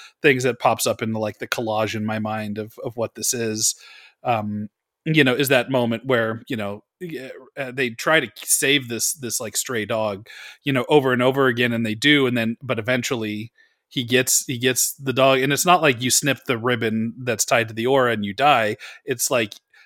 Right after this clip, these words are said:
you snip the ribbon, and then, like, it's like the slow death as the dog just starts dying, and it's like, it, it, it, it's really affecting. So I, I think that this is kind of an undersung King title, and I'm, I'm really glad, uh, Danica, that you,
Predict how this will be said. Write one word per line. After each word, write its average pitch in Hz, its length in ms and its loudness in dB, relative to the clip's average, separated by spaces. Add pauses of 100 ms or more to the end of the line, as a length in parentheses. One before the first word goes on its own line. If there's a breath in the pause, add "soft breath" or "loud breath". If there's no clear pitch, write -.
(120 soft breath)
you 139 120 -2
snip 185 280 2
the 139 80 2
ribbon, 135 480 2
and 131 180 -2
then, 127 160 0
like, 113 200 -4 (100)
it's 131 200 -4
like 117 200 -6
the - 80 -4
slow 120 520 0
death 113 300 0
as 110 80 -4
the 107 140 -6
dog 104 320 0
just - 360 -4 (300 soft breath)
starts - 400 -2
dying, 101 460 -2
and 104 100 -8
it's 104 160 -6
like, 117 220 -2
it, 113 40 -12 (260)
it, 151 100 -2
it, 170 240 2
it's 180 160 -6
really 220 240 0
affecting. 107 480 -8
So 123 320 -4 (580 soft breath)
I, 151 260 2
I 180 120 2
think 233 180 0
that 190 140 0
this 180 160 4
is 165 180 0
kind 180 240 -2
of 151 80 -2
an 135 160 -2
undersung 131 580 0
King 110 300 -2
title, 113 380 -2
and 113 100 0
I'm, 113 260 -4
I'm 120 240 0
really 120 200 2
glad, 117 400 4
uh, 110 160 0
Danica, 110 420 0
that 107 160 -10
you, 107 280 -8